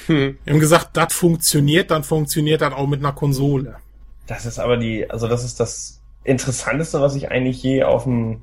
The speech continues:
Speaker 3: ja, auf einer Messe quasi gesehen habe, dieses Knuckles-Modul tatsächlich, dass du da ja die anderen raufsteckst, richtig, ne?
Speaker 2: Ja,
Speaker 3: Also eins,
Speaker 2: so
Speaker 3: zwei, drei, nee, stimmt, du kannst zwei, drei draufstecken.
Speaker 2: Zwei und drei kannst du
Speaker 3: Und bei
Speaker 2: draufstecken.
Speaker 3: eins kriegst du dann so ein Blue Sphere, oder wie heißt das? Game, wo du dann über so einen Planeten
Speaker 2: Ja.
Speaker 3: quasi rennst und Ringe sammelst.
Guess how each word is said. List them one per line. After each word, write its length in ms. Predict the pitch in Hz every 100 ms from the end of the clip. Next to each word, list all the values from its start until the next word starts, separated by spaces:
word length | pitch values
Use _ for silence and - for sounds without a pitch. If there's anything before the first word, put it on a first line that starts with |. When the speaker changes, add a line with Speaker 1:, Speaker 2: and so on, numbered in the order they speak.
| -
Speaker 3:
ja, 340 | 110 107 104 - -
auf 120 | 113
einer 120 | 113
Messe 280 | 113 - 131
quasi 240 | - 127
gesehen 240 | 123 131 131
habe, 100 | 113
dieses 300 | 113 117 -
Knuckles-Modul 1000 | 117 120 147 127 113 101 98 107 104 -
tatsächlich, 420 | - 98 - 104
dass 160 | 101 113
du 80 | 117
da 200 | 113 123
ja 40 |
die 140 | 127 113
anderen 200 | 120 113
raufsteckst, 600 | 107 165 - - - -
richtig, 340 | 160 - -
ne? 160 | - - - - -
Speaker 2:
Ja, 80 | 151
Speaker 3:
Also 120 | 135
eins, 200 | 147 160
Speaker 2:
so 60 | -
Speaker 3:
zwei, 120 | 147
drei, 160 | 143 143 -
nee, 160 | - 190
stimmt, 240 | 196 220
du 60 | 170
kannst 240 | 180 170
zwei, 160 | - 160
drei 260 | 151 170 190
draufstecken. 500 | - - - 135 -
Speaker 2:
Zwei 360 | 160 180 190
und 300 | 170 165 - -
drei 240 | 147 151
kannst 220 | 151 139
du 40 | 151
Speaker 3:
Und 80 | 147
bei 40 |
Speaker 2:
draufstecken. 220 | 165 131
Speaker 3:
eins 160 | 196 190
kriegst 240 | - 190 -
du 40 |
dann 120 | 170
so 60 | 160
ein 120 | 156
Blue 240 | 151 185 262
Sphere, 300 | - 220 240
oder 100 | 196
wie 80 | 190
heißt 220 | 226 -
das? 240 | 302 - - _ _
Game, 260 | - 185 208
wo 60 | 160
du 80 | 143
dann 300 | 147 143 -
über 160 | 135 143
so 100 | 143
einen 60 |
Planeten 280 | - 135 147
Speaker 2:
Ja. 120 | 160 160
Speaker 3:
quasi 240 | 175 175
rennst 260 | 165 190 -
und 180 | 135 139
Ringe 180 | 160 180
sammelst. 480 | 185 190 269 -